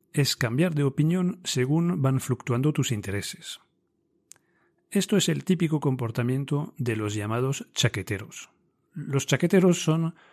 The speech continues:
unos oportunistas que fingen realmente cambiar de creencias. En realidad no estudian ni creen realmente nada.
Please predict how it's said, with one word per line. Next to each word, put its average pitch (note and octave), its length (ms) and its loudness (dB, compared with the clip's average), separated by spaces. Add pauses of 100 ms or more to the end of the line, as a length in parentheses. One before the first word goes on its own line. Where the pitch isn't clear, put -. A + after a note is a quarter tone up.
(240)
unos D#3 400 2 (440)
oportunistas - 920 0 (680)
que D3 100 2
fingen A#2 640 2
realmente G#2+ 460 -4
cambiar A2 360 0
de G2 100 -6
creencias. - 680 -10
En B2 140 0
realidad F#3 540 2
no D#3 220 2
estudian G3 680 2
ni A#2+ 200 0
creen D#3+ 320 4
realmente A#2+ 440 2
nada. G#2 400 -2